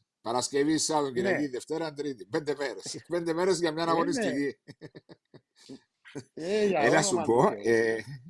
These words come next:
Speaker 1: ε, τουλάχιστον την άλλη Παρασκευή, τι ώρα είναι το πρώτο, το παιχνίδι που είπες;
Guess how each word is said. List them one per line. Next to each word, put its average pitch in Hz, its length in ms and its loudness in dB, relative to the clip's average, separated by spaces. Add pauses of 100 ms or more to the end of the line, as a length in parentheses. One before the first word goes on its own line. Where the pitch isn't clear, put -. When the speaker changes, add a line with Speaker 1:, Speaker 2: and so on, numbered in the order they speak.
(1160)
Speaker 1:
ε, 95 520 4 (260)
τουλάχιστον 143 560 4
την 127 160 -2
άλλη 151 220 -2
Παρασκευή, 143 580 -2
τι 139 100 -4
ώρα 151 140 0
είναι 143 80 -8
το 127 140 -6
πρώτο, 107 340 -12
το 101 160 -4
παιχνίδι 101 400 -8
που 92 100 -10
είπες; 85 440 -8